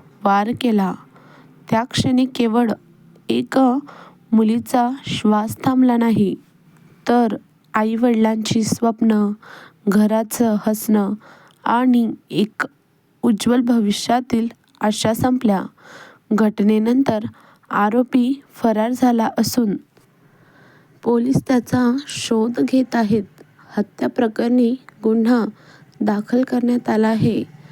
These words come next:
तपास सुरू आहेत. पोलीस बनण्याचं स्वप्न पाहणारी अवघी एकवीस वर्षाची रुचिका दररोज सराव, आईवडिलांची स्वप्न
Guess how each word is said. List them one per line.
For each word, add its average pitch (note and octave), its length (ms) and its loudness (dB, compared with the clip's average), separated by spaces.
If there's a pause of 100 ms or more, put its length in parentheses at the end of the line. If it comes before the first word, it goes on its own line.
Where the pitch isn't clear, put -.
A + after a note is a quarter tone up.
(360)
तपास A#3 520 -2 (200)
सुरू A3+ 320 -2
आहेत. G#3+ 500 -2 (600)
पोलीस A#3 540 0 (100)
बनण्याचं A3+ 500 0
स्वप्न A3+ 460 -2
पाहणारी A3+ 720 0 (560)
अवघी A3 480 -2 (520)
एकवीस C4 540 -2
वर्षाची A#3+ 560 0
रुचिका A3 580 -2 (680)
दररोज A#3 460 2
सराव, G#3+ 560 -2 (260)
आईवडिलांची A3+ 720 0
स्वप्न A3 540 0